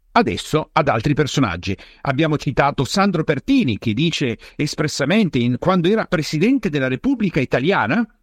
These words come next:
Sandro Pertini, secondo me un personaggio incredibile, diceva: "Le leggi dello Stato vanno rispettate fino a quando sono leggi sensate". Così diceva anche Abramo Lincoln.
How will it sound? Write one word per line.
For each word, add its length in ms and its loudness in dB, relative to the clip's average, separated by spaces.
Sandro 380 2
Pertini, 640 2
secondo 320 -2
me 60 0
un 80 -2
personaggio 560 -2
incredibile, 760 0
diceva: 580 2
"Le 220 2
leggi 260 2
dello 220 2
Stato 500 -2
vanno 260 4
rispettate 920 -2
fino 280 2
a 60 -6
quando 480 -6
sono 300 0
leggi 320 0
sensate". 640 -4
Così 180 0
diceva 360 0
anche 240 4
Abramo 260 0
Lincoln. 440 0